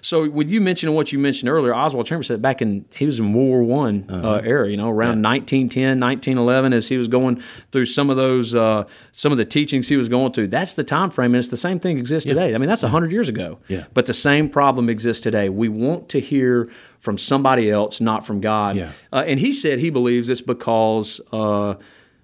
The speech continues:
Speaker 1: because we don't actually wanna hear from God. The reason we don't wanna actually hear from God is because we can tell, we, we'll then have to tell God no,
Speaker 2: Yeah.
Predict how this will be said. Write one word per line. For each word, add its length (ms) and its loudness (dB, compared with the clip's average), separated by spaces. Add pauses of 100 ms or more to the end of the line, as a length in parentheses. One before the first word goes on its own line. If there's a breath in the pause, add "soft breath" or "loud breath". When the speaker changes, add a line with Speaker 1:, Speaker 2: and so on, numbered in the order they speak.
(140)
Speaker 1:
because 300 2
we 160 2
don't 160 4
actually 220 0
wanna 100 2
hear 80 2
from 160 -2
God. 400 -2
The 60 -2
reason 200 4
we 60 4
don't 100 2
wanna 140 0
actually 220 -2
hear 80 2
from 120 -6
God 220 -2
is 80 -4
because 300 -2
we 120 0
can 160 -4
tell, 480 -2
we, 160 -2
we'll 160 0
then 160 2
have 160 -2
to 80 -20
tell 180 2
God 300 0
no, 340 2 (120)
Speaker 2:
Yeah. 140 -12